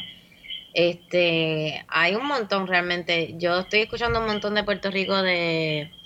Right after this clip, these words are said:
periodismo, de, de New Yorkers también, de, de gente que viene. Ahora hay mucha gente que vive en Nueva York que son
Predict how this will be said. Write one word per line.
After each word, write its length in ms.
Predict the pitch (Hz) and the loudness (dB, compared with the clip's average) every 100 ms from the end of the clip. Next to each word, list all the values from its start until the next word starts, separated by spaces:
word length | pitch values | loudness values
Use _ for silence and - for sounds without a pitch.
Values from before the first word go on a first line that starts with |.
| - - 185 | -18 -6 0
periodismo, 1160 | 185 175 165 180 196 196 196 185 180 180 175 | 2 4 4 4 2 2 0 0 0 0 0
de, 840 | 170 165 160 156 151 151 151 147 151 - - - - | 2 2 2 0 0 -2 -2 -6 -8 -10 -12 -12 -10
de 360 | 165 190 185 185 | -2 2 4 4
New 200 | 190 185 | 4 4
Yorkers 600 | 180 175 180 202 202 - | 4 4 2 2 0 0
también, 500 | 185 175 175 185 185 | -2 0 0 0 -2
de, 720 | 175 165 160 151 165 175 - - | -2 -2 -2 -4 -8 -10 -10 -4
de 100 | 170 | -2
gente 240 | 156 185 | -2 -2
que 120 | 214 | -2
viene. 360 | 214 220 220 208 | 0 0 0 0
Ahora 240 | - 175 180 | 0 2 2
hay 80 | 208 | 0
mucha 500 | 226 226 233 233 220 | -4 -8 -6 -2 -2
gente 360 | 220 208 196 | -2 -2 -4
que 180 | 185 170 | -2 -2
vive 240 | 160 160 | -2 0
en 120 | 190 202 | 0 2
Nueva 280 | 202 196 | 2 2
York 240 | 190 202 190 | 2 2 0
que 180 | 175 165 | -6 -4
son 720 | - 165 180 196 202 202 | -2 0 2 2 0 -2